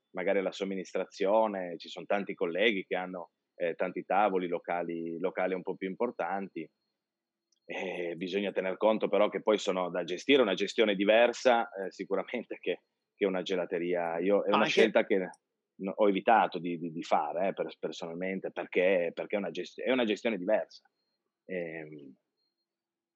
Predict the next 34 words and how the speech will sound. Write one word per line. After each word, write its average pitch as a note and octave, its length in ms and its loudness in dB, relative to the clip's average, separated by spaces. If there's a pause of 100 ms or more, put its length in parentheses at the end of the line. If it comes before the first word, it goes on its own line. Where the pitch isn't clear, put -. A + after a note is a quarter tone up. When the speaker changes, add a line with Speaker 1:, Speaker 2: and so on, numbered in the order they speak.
(320)
Speaker 2:
Allora, E3 500 0
eh, E3 320 0
una, F#3+ 220 -2
Speaker 1:
Scusa. G3 140 -8
Speaker 2:
una, F#3 400 -4 (240)
cioè, D3+ 280 -2
sulla E3+ 280 -6
base F#3+ 280 2
di E3+ 100 2
questo F#3 360 0
io E3+ 120 0
posso - 320 -10
portare D3 340 -2
un C3 80 -8
po' D3+ 120 -2
la C#3+ 80 -2
mia C3+ 140 -6
esperienza, D3 640 -4
ma B2+ 140 -4
la B2 100 -6
mia C3+ 120 -6
esperienza C#3+ 540 -6
anche C3+ 320 -4
di, A2+ 440 -8
di A2+ 120 -18
girovago, B2 640 0
diciamo, G2 580 -16 (640)
che - 140 -6
purtroppo F3 500 0
quest'anno E3+ 480 -2
l'abbiamo B2 380 -2
proprio A2 260 -10
sentita, A#2 560 0
perché, A#2+ 360 -2